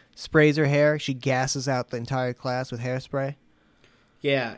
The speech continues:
Speaker 2: at
Speaker 1: That
Speaker 2: one
Speaker 1: room woulda
Speaker 2: point she
Speaker 1: caught,
Speaker 2: thinks
Speaker 1: like, a goddamn fucking, I don't know what, but, I mean, that's flammable shit for sure.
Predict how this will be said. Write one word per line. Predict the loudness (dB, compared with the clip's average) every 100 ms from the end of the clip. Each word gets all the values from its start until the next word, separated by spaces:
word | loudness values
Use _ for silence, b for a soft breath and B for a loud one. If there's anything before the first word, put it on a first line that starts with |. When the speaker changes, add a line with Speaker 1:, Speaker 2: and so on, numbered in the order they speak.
| 0
Speaker 2:
at | 8
Speaker 1:
That | 10
Speaker 2:
one | 12
Speaker 1:
room | 10
woulda | 10 6
Speaker 2:
point | 8
she |
Speaker 1:
caught, | 12 12
Speaker 2:
thinks | 10 6
Speaker 1:
like, | 6 6
a | 2
goddamn | 4 4 4 2 2 0 -4 -6
fucking, | 0 0 0 -4 -4 -8 -12 -20 _ b b b b b b _ _ _ _ _ _ -2
I | 2
don't | 4
know | 4 4
what, | 4 0 -4
but, | -4 -4
I | -4
mean, | -4 -4
that's | -6 -4
flammable | -2 0 -2 -6
shit | -4 -4 -4
for | -8
sure. | -8 -6 -6 -8